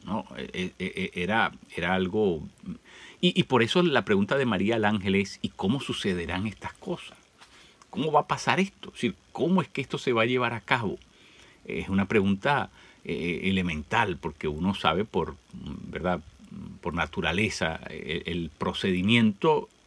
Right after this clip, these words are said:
i-, inevitable para que eso, para, para que la, eh, un, un ser pueda ser engendrado, ¿verdad? Y, y, y obviamente, eh, eh, el, el, la respuesta del,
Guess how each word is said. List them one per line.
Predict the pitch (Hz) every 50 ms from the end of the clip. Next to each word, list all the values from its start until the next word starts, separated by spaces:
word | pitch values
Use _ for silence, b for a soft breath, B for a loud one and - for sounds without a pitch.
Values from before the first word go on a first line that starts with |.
| _ _
i-, | - 117 - -
inevitable | - 110 110 110 104 98 90 85 - 78 73 78 90 -
para | - - 120 98 82
que | - - 78
eso, | - - - 87 82 73 - - - _ - -
para, | - - 58 64 -
para | - - 90 82 80
que | - - 85
la, | 82 80 78 B B B B B B B B B - -
eh, | - - - -
un, | - 95 90 90 95
un | 101 98
ser | - - 107 101 95
pueda | 95 - 107 98 101 101
ser | - 110 98
engendrado, | 104 104 85 95 90 82 80 87 92 104 104 92 85 82 78 - B B B B B B B B B B B -
¿verdad? | 85 87 90 101 - - -
Y, | 107 101 - -
y, | - 98 92 90 - 101
y | 92
obviamente, | 90 87 107 110 107 110 104 95 92 - 113 104 - B B B B B B B B B B _
eh, | - 87 87 87 85 85 85 80 78 76 73 76 69 - - _ _ _ -
eh, | 98 82 85 80 -
el, | - 87 85 82 85 85 -
el, | - 87 85 82 80 80
la | 80
respuesta | 78 76 73 - - 82 82 - - - - 101
del, | 95 92 92 87 87 92 95